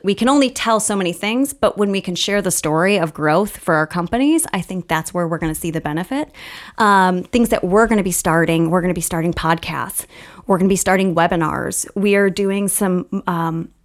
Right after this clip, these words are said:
much larger things with our members and making sure we have the real questions and the real connections. We have our membership discounts. We wanna grow that as well. As you mentioned, the recession can be scary. Well, when you are a part of a network of members and we have all these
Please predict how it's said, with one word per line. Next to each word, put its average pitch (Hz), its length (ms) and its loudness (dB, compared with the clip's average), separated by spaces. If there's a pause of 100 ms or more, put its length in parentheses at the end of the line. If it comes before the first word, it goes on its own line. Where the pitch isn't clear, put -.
(120)
much 277 320 2
larger 196 500 4
things 180 400 -2
with 170 200 -2
our 160 160 0
members 160 640 0
and 180 420 2 (140)
making 262 300 4
sure 277 200 2
we 262 140 2
have 240 380 0
the 226 80 4
real 220 200 4 (240)
questions 165 520 -2
and 180 100 -2
the 180 60 0
real 214 180 4
connections. 190 680 -2 (380)
We 233 200 4
have 226 160 4
our 233 80 6
membership 202 560 2
discounts. 170 600 -2
We 196 140 2
wanna 190 240 2
grow 170 240 0
that 170 180 0
as 165 160 -2
well. 151 360 2
As 156 180 -2
you 170 200 -4
mentioned, 165 420 -2
the 175 120 0
recession 170 380 -2
can 180 160 -4
be 170 100 -2
scary. 202 560 -2 (380)
Well, 175 260 4
when 175 200 -2
you 170 240 -4 (280)
are 175 120 0
a 160 40 -6
part 185 240 -4
of 175 80 -8
a - 40 -8
network 170 380 -6
of 165 120 -8
members 233 420 0
and 165 80 -2
we 170 80 0
have 170 220 -4
all 190 220 2
these 190 180 -2